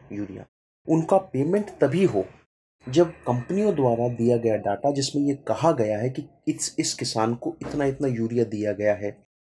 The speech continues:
और उसका प्रमाण हमारे पास बायोमेट्रिक ऑथेंटिफिकेशन के थ्रू हो।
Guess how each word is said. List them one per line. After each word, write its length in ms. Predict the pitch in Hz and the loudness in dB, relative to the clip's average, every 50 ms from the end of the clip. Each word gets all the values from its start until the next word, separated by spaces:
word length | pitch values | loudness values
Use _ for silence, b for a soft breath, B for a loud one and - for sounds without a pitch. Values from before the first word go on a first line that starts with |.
| _ - | _ -2
और 140 | - 135 123 | 0 0 0
उसका 220 | 120 - - 127 | -2 -4 -6 -8
प्रमाण 340 | 127 - 110 110 120 135 139 | -6 -4 0 2 2 2 2
हमारे 260 | 123 110 104 101 107 | 0 -2 -4 -6 -4
पास 200 | - - 147 - - | -2 -4 -4 -4 -4
बायोमेट्रिक 680 | 101 101 101 107 123 127 131 131 127 127 - 151 135 | -2 0 2 2 4 2 2 0 -2 -2 -4 -4 -4
ऑथेंटिफिकेशन 720 | 110 - - 107 101 98 113 - - - 104 98 - 110 101 | -4 -4 -6 -10 -10 -10 -12 -12 -10 -10 -10 -10 -10 -10 -8
के 120 | - - | -8 -10
थ्रू 200 | - - - 101 | -8 -6 -6 -6
हो। 180 | - - - | -6 -6 -10